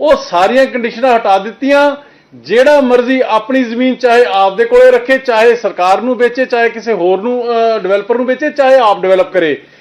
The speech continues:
ਇਹ ਖੁੱਲੀ ਛੁੱਟ ਹੈ ਜਿਹੜੀ ਕਿਸਾਨ ਨੂੰ ਔਰ, ਅ, ਖੇ-, ਜੋ ਖੇਤ ਹੈ ਉਹਦੇ ਮਾਲਕ ਨੂੰ, ਜ਼ਮੀਨ ਮਾਲਕ ਨੂੰ ਉਹ ਦਿੱਤੀ ਜਾ ਚੁੱਕੀ ਹੈ। ਔਰ ਇਸ ਪਾਲਿਸੀ ਦੇ ਤਹਿਤ ਇੱਕ ਏਕੜ ਪਿੱਛੇ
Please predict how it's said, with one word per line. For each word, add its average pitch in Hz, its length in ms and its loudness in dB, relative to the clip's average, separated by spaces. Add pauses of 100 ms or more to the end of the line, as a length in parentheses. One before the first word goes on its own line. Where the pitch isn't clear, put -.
(140)
ਇਹ 277 140 4
ਖੁੱਲੀ 262 340 -2
ਛੁੱਟ 247 220 -2
ਹੈ 247 80 4
ਜਿਹੜੀ 262 240 -2
ਕਿਸਾਨ 220 540 -4
ਨੂੰ 294 380 0 (240)
ਔਰ, 269 200 4
ਅ, 233 400 0
ਖੇ-, 226 360 -2
ਜੋ 220 180 0
ਖੇਤ 226 360 -2
ਹੈ 240 80 4
ਉਹਦੇ 240 220 4
ਮਾਲਕ 202 360 0
ਨੂੰ, 220 200 -6
ਜ਼ਮੀਨ 202 240 -6
ਮਾਲਕ 190 280 0
ਨੂੰ 254 180 -2
ਉਹ 226 200 0
ਦਿੱਤੀ 214 200 -10
ਜਾ 190 140 0
ਚੁੱਕੀ 143 340 -8
ਹੈ। 113 200 -4 (580)
ਔਰ 269 160 4
ਇਸ 285 160 4 (160)
ਪਾਲਿਸੀ 254 360 2
ਦੇ 277 120 0
ਤਹਿਤ 208 560 2 (1200)
ਇੱਕ 269 300 -4
ਏਕੜ 254 540 2
ਪਿੱਛੇ 202 580 -2